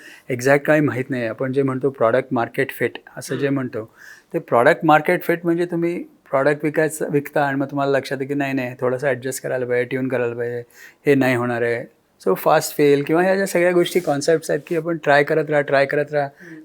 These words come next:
Speaker 1: जास्तीत जास्ती कस्टमर दाखवा आणि एकदा तुम्हाला प्रॉडक्ट स्टॅबिलिटी मिळाली की मग सेकंड ऑर्बिट महत्त्वाचं आहे. पहिल्या ऑर्बिटमध्ये तुम्हाला sort of experiment, ट्राय हे सगळं करणं महत्त्वाचं असतं आणि त्याच्यात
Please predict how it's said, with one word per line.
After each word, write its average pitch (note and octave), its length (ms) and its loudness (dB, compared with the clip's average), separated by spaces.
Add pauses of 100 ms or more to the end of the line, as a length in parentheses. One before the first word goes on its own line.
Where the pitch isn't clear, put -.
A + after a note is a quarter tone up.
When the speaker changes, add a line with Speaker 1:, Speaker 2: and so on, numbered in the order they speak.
Speaker 1:
जास्तीत C#3 300 4
जास्ती D3+ 280 4
कस्टमर C#3 420 2
दाखवा C3 340 2
आणि C#3+ 140 -2
एकदा C#3+ 200 2
तुम्हाला F3 280 6
प्रॉडक्ट C#3 380 4
स्टॅबिलिटी E3 420 0
मिळाली F#3+ 280 -2
की G3+ 140 -8
मग F#3 200 2
सेकंड D3+ 400 -2
ऑर्बिट C#3 320 4 (500)
महत्त्वाचं C3 480 2
आहे. A2 160 -12
पहिल्या C3+ 280 2
ऑर्बिटमध्ये F3+ 720 2
तुम्हाला E3+ 400 0 (320)
sort D3+ 140 -2
of D#3 80 -4 (240)
experiment, D3+ 640 2
ट्राय C#3 300 6
हे E3+ 180 -2
सगळं F3 240 0
करणं E3+ 280 0
महत्त्वाचं C3+ 500 -4
असतं - 240 -14
आणि C3 200 -12
त्याच्यात C3+ 300 -8